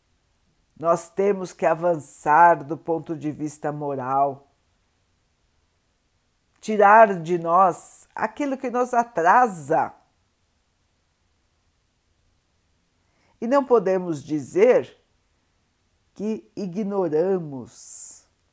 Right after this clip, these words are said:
que não conhecemos o caminho da evolução. Nós sabemos, desde que o Mestre esteve aqui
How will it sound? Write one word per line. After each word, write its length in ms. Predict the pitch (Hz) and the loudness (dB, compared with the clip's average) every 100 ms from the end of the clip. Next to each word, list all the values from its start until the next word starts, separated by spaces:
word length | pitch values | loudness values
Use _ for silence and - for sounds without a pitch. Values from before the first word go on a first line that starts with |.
| _ | _
que 140 | - 180 | -10 -6
não 160 | 202 | -6
conhecemos 1300 | 208 202 185 170 - - 190 214 214 165 139 113 - - _ _ _ | -2 0 0 -2 -6 -6 2 6 6 4 -8 -12 -16 -20 _ _ _
o 120 | - 185 | -4 -2
caminho 920 | - 175 160 160 180 170 143 113 131 - | 4 2 2 -8 -10 -10 -10 -12 -18 -8
da 180 | 165 | -4
evolução. 680 | 160 135 143 135 - - 92 - _ _ _ _ _ _ _ _ _ _ _ _ _ _ _ _ _ _ _ _ _ _ _ _ _ _ _ _ _ _ _ _ _ _ _ - | -2 -4 -8 -10 -16 -12 -12 -12 _ _ _ _ _ _ _ _ _ _ _ _ _ _ _ _ _ _ _ _ _ _ _ _ _ _ _ _ _ _ _ _ _ _ _ -12
Nós 300 | 170 180 185 | -4 -2 -2
sabemos, 800 | - 247 196 180 202 147 135 113 | -4 -4 0 0 0 -2 -12 -14
desde 760 | 123 220 294 294 233 165 165 | 2 4 4 0 -4 -8 -12
que 120 | 180 175 | -6 -6
o 60 | |
Mestre 520 | 143 143 180 - 165 | -6 -6 -6 -6 -8
esteve 500 | 151 - 156 160 160 | -10 -6 -4 -2 -4
aqui 380 | 135 - 160 180 | -10 -10 -8 -10